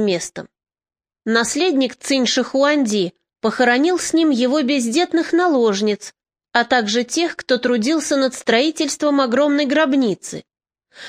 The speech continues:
В вечности императора должны были защищать терракотовые воины, которых мы и видим сегодня. Цинь Шихуанди верил в бессмертие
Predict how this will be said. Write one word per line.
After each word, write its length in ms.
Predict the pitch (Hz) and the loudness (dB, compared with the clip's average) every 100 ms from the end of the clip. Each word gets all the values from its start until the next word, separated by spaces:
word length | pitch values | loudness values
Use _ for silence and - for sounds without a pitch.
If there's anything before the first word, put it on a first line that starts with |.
| - - | -18 -12
В 80 | - | -6
вечности 760 | 190 220 349 - 294 277 - 277 | -2 0 0 0 -2 -2 -2 -2
императора 640 | 254 294 349 330 214 196 | 0 0 0 0 0 2
должны 460 | 214 226 226 302 320 | 2 0 0 0 0
были 220 | 302 285 | 0 0
защищать 640 | 269 - 269 - 320 330 | -2 -2 -2 -2 -2 0
терракотовые 720 | 285 277 277 320 320 302 330 | 2 0 0 -2 0 0 0
воины, 580 | 285 269 208 180 175 170 _ _ _ _ - | 0 0 0 0 -2 -6 _ _ _ _ -2
которых 460 | 214 220 220 - | -2 0 0 0
мы 260 | 226 311 294 | 0 0 0
и 40 | |
видим 340 | 240 262 262 269 | 0 0 0 0
сегодня. 640 | 311 269 220 170 170 - _ _ _ _ _ _ - - - - _ | -2 0 0 -2 -4 -12 _ _ _ _ _ _ -20 -20 -20 -20 _
Цинь 280 | - 277 269 | -2 0 0
Шихуанди 760 | - 247 277 262 269 262 330 | -2 -2 2 2 2 2 2
верил 380 | 254 302 302 294 | 2 2 2 0
в 80 | 269 | 0
бессмертие 920 | 285 311 320 320 220 - - 175 | 0 0 2 2 0 -4 -8 -8